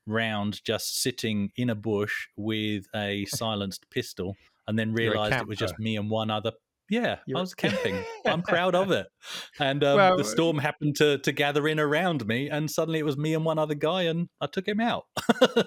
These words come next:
Speaker 1: It was, it was amusing. I probably still got
Speaker 2: My,
Speaker 1: the footage
Speaker 2: uh,
Speaker 1: somewhere 'cause I grabbed it off my P S four. <laughs>
Speaker 2: my ten-year-old nephew plays n-, Fortnite. D-, do you still feel proud about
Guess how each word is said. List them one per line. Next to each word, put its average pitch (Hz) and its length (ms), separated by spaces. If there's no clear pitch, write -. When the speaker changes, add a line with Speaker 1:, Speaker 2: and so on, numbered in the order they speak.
Speaker 1:
It 190 60
was, 185 160
it 175 80
was 190 140
amusing. 180 440
I 117 60
probably 160 320
still - 180
got 135 120
Speaker 2:
My, 147 100
Speaker 1:
the 139 80
footage 135 220
Speaker 2:
uh, 131 120
Speaker 1:
somewhere 131 200
'cause 127 180
I 120 60
grabbed 143 320
it 101 60
off 113 140
my 113 140
P 120 100
S 123 140
four. 139 280
<laughs> 196 60
Speaker 2:
my 127 220
ten-year-old 120 560
nephew 110 340
plays 95 340
n-, 71 60
Fortnite. 92 460
D-, 151 160
do 117 160
you 110 80
still 123 200
feel 113 200
proud 107 340
about 107 300